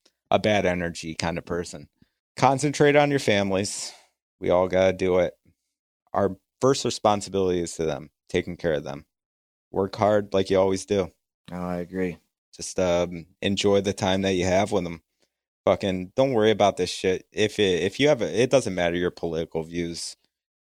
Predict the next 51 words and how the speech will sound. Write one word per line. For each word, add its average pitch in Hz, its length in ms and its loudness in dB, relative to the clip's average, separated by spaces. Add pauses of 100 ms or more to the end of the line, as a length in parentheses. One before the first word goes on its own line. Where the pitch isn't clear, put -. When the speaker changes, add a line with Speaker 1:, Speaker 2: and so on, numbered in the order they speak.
(280)
Speaker 1:
Maybe 113 240 2
you're 113 120 4
not 110 220 4
worried 95 240 0
about 87 240 4
it. 80 40 0
Maybe 85 220 -2
you 85 60 -4
think 87 180 -4
it's - 160 -8
the 80 80 -14
greatest 82 300 -2
thing 82 120 -8
in 82 80 -8
the 76 60 -6
world. 82 460 -2 (360)
Me, 95 320 4
I 87 120 2
think 87 240 -4
it's - 160 -10
probably 95 600 0
not 92 240 -2
gonna 95 160 -2
be 101 140 -2
that 101 180 2
great. 110 340 0 (680)
But, 101 220 4
uh, 92 360 4
you 92 140 -4
know, 92 120 0
I'm 92 180 0
just 101 200 -12
gonna 101 160 -2
do 92 140 0
what 90 100 4
I 87 40 4
have 87 160 0
to 85 80 -6
do 82 180 -6
for - 180 -10
my 69 140 -10
family 90 500 -4
and, 64 380 -10 (640)
and 87 420 -4 (460)
keep - 180 -2
everything 95 360 0
running 95 360 0
smoothly 92 480 -2
in 76 100 -6
my 71 140 -6
house. 87 480 -6